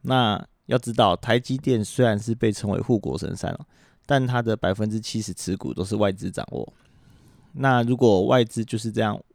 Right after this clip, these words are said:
不见趋缓的卖超之下，我想这个台积的修正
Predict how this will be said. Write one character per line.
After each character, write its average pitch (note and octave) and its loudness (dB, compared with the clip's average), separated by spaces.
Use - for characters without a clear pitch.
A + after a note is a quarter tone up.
不 A#2 0
见 B2+ 2
趋 A#2+ 0
缓 A2+ 0
的 E2+ -6
卖 G2+ -2
超 E2+ -6
之 F2 -12
下， - -10
我 B2+ 0
想 C#3+ 0
这 A#2 -2
个 G#2+ 6
台 - -4
积 A#2 0
的 A2 6
修 G#2 2
正 G#2 0